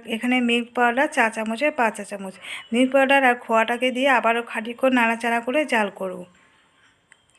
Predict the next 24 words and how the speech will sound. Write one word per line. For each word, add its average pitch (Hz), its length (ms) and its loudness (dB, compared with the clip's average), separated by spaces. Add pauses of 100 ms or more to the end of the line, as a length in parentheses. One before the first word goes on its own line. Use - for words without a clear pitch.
(560)
আর 220 120 0
সুজিটা 285 480 2
দেওয়াতে 262 420 2
সন্দেশটা 254 540 -2
একটু 269 200 -6
শক্ত 247 360 -6
হবে, 262 260 -2
তাতে 262 220 -2
করে 240 200 -2
ভেঙে 233 360 -4
যাবে 196 300 -4
না। 185 320 -18 (440)
শুধু 254 180 0
গাজর 254 320 2
দিয়ে 269 180 2
করলে 262 300 2
নরম 240 420 0
হবে, 285 380 0
তো 254 160 0
সুজিটা 240 460 -2
দেওয়াতে 254 280 0
একটু 349 160 -2
শক্ত 202 380 -6
হবে। 185 340 -6